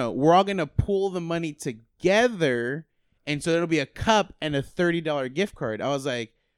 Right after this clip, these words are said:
"I was under the assumption that you wanted fucking ten dollars from each person,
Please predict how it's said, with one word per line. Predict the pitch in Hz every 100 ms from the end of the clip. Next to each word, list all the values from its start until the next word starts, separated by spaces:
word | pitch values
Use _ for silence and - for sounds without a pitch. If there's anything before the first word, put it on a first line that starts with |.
| _
"I | - 143
was | 143
under | 160
the | 151
assumption | 139 151 135 127
that | 113
you | 110 120
wanted | 117 113
fucking | 120 113 104 98
ten | - 123
dollars | 110 107 104 - _
from | 113 92
each | 117 -
person, | 113 110 107 101